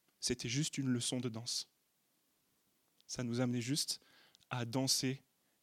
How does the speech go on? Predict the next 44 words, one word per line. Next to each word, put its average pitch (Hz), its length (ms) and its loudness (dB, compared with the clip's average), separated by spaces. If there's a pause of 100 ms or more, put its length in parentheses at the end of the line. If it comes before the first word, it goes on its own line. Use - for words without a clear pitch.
(120)
correctement. 123 580 2
Et 120 40 4
c'est 123 140 6
ce - 100 4
qu'on 127 160 4
va 117 160 8 (420)
apprendre 131 600 4
ce - 180 2
matin. 123 260 4
Je 113 120 0
vous 117 180 2
invite 139 460 4 (340)
à 117 160 0
apprendre 131 600 -2
à 120 140 -2
danser 127 600 6 (320)
les 123 140 0
onze 131 180 2
promè-, 123 400 -4
prochaines - 320 -2
semaines. 113 380 -2 (580)
Oubliez 143 560 10 (140)
ce - 100 -8
que 117 100 -2
vous 117 180 0
sachiez, - 380 0
ce - 120 -2
que - 80 -2
vous 113 120 -2
saviez 120 360 2
de, 110 100 2
de, 104 140 -2
de, 107 140 -8 (320)
des 117 80 -2
dix 113 100 -4
commandements, 117 240 -2
ce - 80 -4
que - 60 -2
vous 120 80 0
pensiez 151 340 6
savoir 123 380 4
des 120 100 0
dix 113 140 -2
commandements, 113 380 0